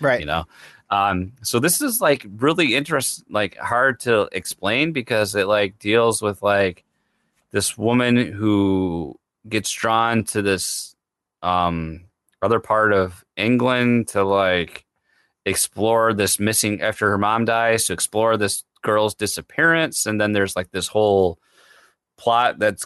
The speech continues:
Speaker 2: ongoing about, uh, stolen identities. And then there's, like, this whole other overarching plot of possession and magic and angel summoning. And it goes into a lot of weird places. And, and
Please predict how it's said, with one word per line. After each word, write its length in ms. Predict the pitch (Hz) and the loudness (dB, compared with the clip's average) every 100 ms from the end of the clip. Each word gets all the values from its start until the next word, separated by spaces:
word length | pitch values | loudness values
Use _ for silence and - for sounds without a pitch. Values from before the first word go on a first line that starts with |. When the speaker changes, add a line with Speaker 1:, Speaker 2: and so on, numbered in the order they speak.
| - | -6
Speaker 2:
ongoing 560 | 92 110 107 107 107 104 | -2 -2 0 0 2 0
about, 580 | 98 98 95 92 90 - | 2 2 4 2 0 -2
uh, 680 | 87 85 82 82 80 76 - | 0 0 0 0 0 -4 -6
stolen 360 | - 110 107 | -4 -2 0
identities. 1040 | 92 90 131 151 143 143 139 139 135 127 - | -2 -2 0 2 2 4 4 4 4 2 -2
And 260 | 98 95 | -2 0
then 120 | 98 139 | 2 2
there's, 220 | 135 - | 2 0
like, 180 | 98 95 | -2 -2
this 180 | 92 | -4
whole 360 | - 113 113 104 | 0 2 4 4
other 440 | 107 110 107 104 - | 2 2 2 2 0
overarching 800 | 110 104 104 101 104 101 101 92 _ _ _ | -2 2 2 2 0 -4 -6 -8 _ _ _
plot 280 | 110 107 | 2 2
of 260 | 101 92 90 | 2 0 -2
possession 720 | - 95 135 - 147 139 135 | -8 -2 0 0 0 0 0
and 200 | 92 95 | -2 -4
magic 560 | 110 143 143 139 139 - | 0 0 0 0 -2 -4
and 520 | 92 92 92 87 76 - _ _ _ | -4 -2 -4 -6 -8 -16 _ _ _
angel 400 | 107 156 175 175 | 0 2 2 0
summoning. 640 | - 180 185 180 185 185 160 | 0 0 2 2 4 4 2
And 180 | 104 - _ - _ | 0 -4 _ -20 _
it 80 | 117 | -2
goes 240 | 180 208 | 0 2
into 100 | 165 | 2
a 40 | 107 | 2
lot 180 | 117 113 | 2 2
of 60 | |
weird 180 | 107 104 | 2 2
places. 400 | 104 110 98 92 | 0 0 0 -4
And, 280 | 95 92 90 - | -4 -6 -10 -16
and 380 | 85 90 85 | -10 -10 -10